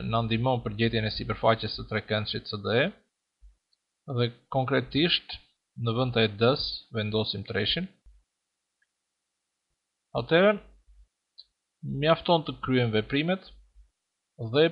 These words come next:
përcaktojmë që sipërfaqja e C D E s është trembëdhjetë presje pesë centimetra katror. E zvendësojmë këtë vlerë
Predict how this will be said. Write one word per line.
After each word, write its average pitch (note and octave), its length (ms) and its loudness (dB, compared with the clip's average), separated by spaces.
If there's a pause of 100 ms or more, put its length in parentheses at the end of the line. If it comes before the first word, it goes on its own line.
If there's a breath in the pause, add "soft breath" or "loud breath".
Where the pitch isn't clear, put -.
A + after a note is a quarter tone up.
përcaktojmë F3 640 2
që D3+ 140 0
sipërfaqja D3+ 560 4
e C3+ 100 0
C C#3+ 140 -6
D B2 160 6
E A#2+ 100 6
s - 160 -4
është B2+ 180 -4
trembëdhjetë C3+ 460 0
presje B2 260 -2 (120)
pesë B2 340 0
centimetra A2 560 -2
katror. G2 440 -2 (2000)
E C3 140 2
zvendësojmë D#3 720 2
këtë C#3+ 200 -4
vlerë C#3+ 400 4